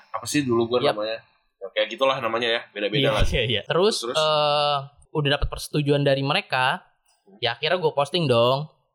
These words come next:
Speaker 2: Itu gua inget banget tahun dua ribu delapan belas. Dua ribu delapan belas,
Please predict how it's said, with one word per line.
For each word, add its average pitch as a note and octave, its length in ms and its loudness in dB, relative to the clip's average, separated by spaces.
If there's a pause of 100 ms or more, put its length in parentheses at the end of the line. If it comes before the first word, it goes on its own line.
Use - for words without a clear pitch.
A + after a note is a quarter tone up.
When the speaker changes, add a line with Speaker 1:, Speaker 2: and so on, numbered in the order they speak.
(680)
Speaker 2:
Itu D#3 300 -2
gua F#3 120 2
inget F3+ 200 0
banget D#3 320 0
tahun F3 280 0
dua C3 200 4
ribu B2 240 0
delapan B2+ 420 0
belas. B2+ 420 0
Dua A#2+ 160 -8
ribu B2 140 -8
delapan B2 260 -2
belas, C3 380 0